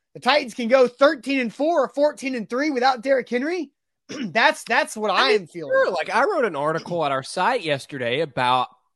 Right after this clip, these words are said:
Speaker 2: the chances to get the number one seed. But at the, like, again, in the back of my head is the classic letdown. And I, I think they can lose on Sunday. I think
Speaker 1: Yeah,
Speaker 2: the
Speaker 1: and,
Speaker 2: odds
Speaker 1: and
Speaker 2: are
Speaker 1: again,
Speaker 2: that they
Speaker 1: like
Speaker 2: win.
Speaker 1: Dom,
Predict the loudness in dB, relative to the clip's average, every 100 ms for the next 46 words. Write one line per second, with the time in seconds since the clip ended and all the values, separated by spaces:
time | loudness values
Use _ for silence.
0 | _ -14 -14 -14 -6 -4 -4 -8 -10 -8
1 | -8 -8 -8 -6 -6 -6 -6 -8 -8 -12
2 | -8 -8 -6 -8 -8 -12 -16 _ _ _
3 | _ _ 0 0 -2 -6 -6 -6 -6 -4
4 | -4 -4 -8 -14 -10 -2 -2 0 -2 0
5 | 0 0 -2 -6 -10 -8 -2 -2 -2 -6
6 | -4 -4 -8 -12 -14 -14 -12 -12 -14 -20
7 | _ _ _ -20 _ _ -12 -10 -6 -6
8 | -8 -12 -14 -14 -14 -16 -18 -20 -20 -20
9 | -18 -14 -16 -18 _ _ _ -8 -8 -10
10 | -10 -8 -4 -2 -2 -4 -4 -2 -4 -4
11 | -6 -6 -2 -2 -2